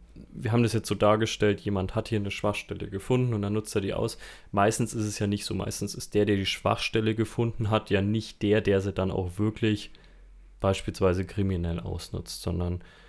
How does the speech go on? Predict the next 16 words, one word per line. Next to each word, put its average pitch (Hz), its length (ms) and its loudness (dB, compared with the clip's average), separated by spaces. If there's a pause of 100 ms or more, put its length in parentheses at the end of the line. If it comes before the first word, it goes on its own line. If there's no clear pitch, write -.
(460)
oder 110 220 6
der 101 200 8
sie 101 420 0
sofort 107 520 2
irgendwo 101 260 2
hinmeldet. 95 320 0
Es - 60 -12
gibt - 160 -2
ja 110 100 8
meistens 104 420 4
doch 107 160 0
noch 101 160 0
mal 101 200 2
irgendwas 101 540 0
dazwischen. 95 680 -4 (600)
Und - 360 -4